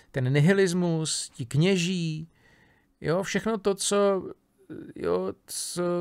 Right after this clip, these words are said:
co vlastně tady, mm, jako demaskuje a, a, a kritizuje, tak, eh, to, že by se mělo vracet, tak s tím má problém, jo, myslím, no.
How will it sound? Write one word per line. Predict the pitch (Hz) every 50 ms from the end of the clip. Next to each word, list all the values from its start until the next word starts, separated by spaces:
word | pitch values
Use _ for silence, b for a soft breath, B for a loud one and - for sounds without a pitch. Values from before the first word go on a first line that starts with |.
| 175 165
co | - - - 165 175 165
vlastně | 175 180 170 - - - 185 180 175
tady, | 165 165 160 156 175 180 175 - - - - - - - - - - - 120 - _ _ -
mm, | - - - - - 50 - - - - - - - - - - - - - - - - - - - - - - - - _ b b b b b b b b b b b b b b b
jako | - 135 - 156
demaskuje | 135 123 127 131 156 175 165 - - - - 170 165 160 165 165 170 170
a, | - - - -
a, | - - - 123
a | - - 117
kritizuje, | 113 - 139 139 135 139 - 165 160 165 175 175 170 165 165 165 170 170 - - b b b b b b b b b b _
tak, | - 147 147 - - - -
eh, | - - 73 69 71 71 - - - - - - - - _ _ _ _ _ _ _ _
to, | - 165 165
že | 156 190
by | 185 170 160
se | - - 175
mělo | 175 180 180 175
vracet, | 147 151 147 147 - - 170 170 165
tak | - 170 -
s | - -
tím | - - 160 156
má | 165 165 160
problém, | - 156 143 131 113 104 101 101 - - -
jo, | - - - - _ _ _ _ _ -
myslím, | 120 - 104 - - - 98 98 -
no. | 107